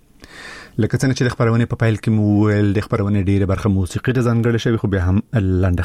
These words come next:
خبري برخه لرو. له اسلام آباده کابل ته ستون شوی پلاوی هیله مند دی چې پاکستان به طالبان په افغانستان کې د شخړو کمیدو ته مجبوره کړي. د دې پلاوي مشري د افغانستان د ملي مصالحې د عالي شورا مشر عبدالله عبدالله کوله، چې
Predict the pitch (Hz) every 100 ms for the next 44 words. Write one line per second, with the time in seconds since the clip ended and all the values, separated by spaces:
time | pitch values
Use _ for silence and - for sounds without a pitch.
0 | - 87 90 87 - 98 104 127 - _
1 | _ - - - - - - - 117 117
2 | - - 147 147 156 151 135 127 135 135
3 | - 123 113 123 113 110 110 104 104 101
4 | 101 95 101 110 107 - 110 98 98 -
5 | 127 120 117 117 107 113 110 107 107 98
6 | 110 95 98 - - 101 - 104 95 104
7 | - 101 92 85 92 92 - 127 120 _
8 | - - - - - - 107 104 104 -
9 | 113 120 127 120 - - 120 123 - -
10 | 107 110 - 113 104 113 104 101 98 98
11 | 107 95 95 95 95 98 - 104 92 92
12 | 110 127 117 113 110 104 95 95 107 -
13 | 113 120 120